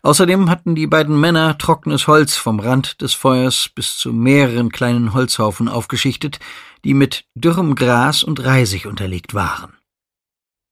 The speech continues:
Der von den Bergen kommende Abendwind würde dafür sorgen, dass das Feuer allmählich übersprang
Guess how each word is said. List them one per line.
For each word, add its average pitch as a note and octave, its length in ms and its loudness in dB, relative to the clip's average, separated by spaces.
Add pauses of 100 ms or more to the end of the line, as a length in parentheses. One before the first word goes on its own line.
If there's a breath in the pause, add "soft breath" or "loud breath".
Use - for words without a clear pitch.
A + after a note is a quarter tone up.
(520 loud breath)
Der C3+ 120 -2
von D3 180 -2
den B2+ 220 2
Bergen A#2+ 540 -4
kommende C#3 440 -2
Abendwind C#3 840 -4
würde D3+ 260 -6
dafür C#3+ 340 -4
sorgen, A#2+ 560 -2
dass D#3 180 -8
das C#3 160 -6
Feuer D#3+ 520 -2
allmählich C3 600 2
übersprang B2+ 920 -2